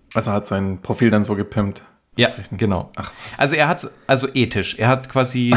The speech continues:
Speaker 1: <laughs>
Speaker 2: äh, nur, also er hat schon auch sich überlegt, okay, er wahrheitsgemäß die Fragen beantwortet und so weiter, welche Fragen er irgendwie beantworten möchte und so weiter.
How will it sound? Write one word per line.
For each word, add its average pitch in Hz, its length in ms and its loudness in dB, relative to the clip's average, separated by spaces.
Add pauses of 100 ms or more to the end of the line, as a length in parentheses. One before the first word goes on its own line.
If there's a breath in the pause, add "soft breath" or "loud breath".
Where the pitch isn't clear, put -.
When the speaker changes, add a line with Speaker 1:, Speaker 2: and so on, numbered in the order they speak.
Speaker 1:
<laughs> - 80 -16
Speaker 2:
äh, 120 140 2
nur, 143 340 4
also 123 180 2
er 123 60 6
hat 131 120 2
schon 160 200 -2
auch 135 260 2
sich 120 300 -4
überlegt, 120 400 2
okay, - 260 -2
er 104 340 0
wahrheitsgemäß 104 680 0
die 98 100 -10
Fragen 98 260 0
beantwortet 139 520 -2
und 131 100 -2
so 127 140 -4
weiter, 120 280 0
welche 107 220 0
Fragen 107 460 0 (400 loud breath)
er 95 360 2
irgendwie 95 460 -2 (300)
beantworten 101 440 0
möchte 123 300 2
und 135 80 0
so 127 100 0
weiter. 131 380 2